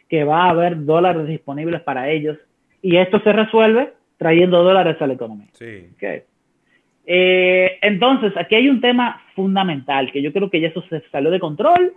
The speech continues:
Speaker 1: y hay que, hay que, hay que comunicar a la gente la realidad con eso. Hay mucha gente que tiene las esperanzas colocadas en el proyecto de ley que se aprobó en segunda lectura en la Cámara de Diputados del treinta por ciento de las A F P.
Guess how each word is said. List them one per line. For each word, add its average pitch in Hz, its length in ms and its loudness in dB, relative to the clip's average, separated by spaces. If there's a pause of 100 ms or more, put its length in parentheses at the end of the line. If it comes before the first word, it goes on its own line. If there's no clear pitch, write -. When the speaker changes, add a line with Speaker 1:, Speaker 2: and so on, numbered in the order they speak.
(920)
Speaker 1:
y 160 800 0
hay 170 220 -6
que, 175 800 0
hay 160 160 -8
que, 180 580 -2 (1500)
hay 185 160 -2
que 202 120 2
comunicar 190 540 2
a 208 40 4
la 190 140 2
gente 185 560 -2
la 156 240 0
realidad 151 420 -2
con 131 180 -10
eso. 110 160 -18 (1040)
Hay 165 120 -2
mucha 247 340 2
gente 220 320 0
que 185 80 0
tiene 180 220 -4
las 175 120 -6
esperanzas 165 500 -4
colocadas 151 500 -4
en 147 80 -10
el 131 100 -10
proyecto 143 420 -4
de 147 80 -4
ley 147 180 -2
que 143 100 -12
se - 80 -14
aprobó 139 260 -6
en 156 100 -8
segunda 156 300 -6
lectura 147 320 -2
en 165 80 0
la 143 100 -2
Cámara 156 440 -2
de 147 60 -2
Diputados 262 640 0
del 147 180 -2
treinta 165 320 -4
por 156 160 -6
ciento 156 260 -8
de 143 80 -2
las 139 160 -8
A 147 100 -6
F 139 160 -14
P. - 180 -20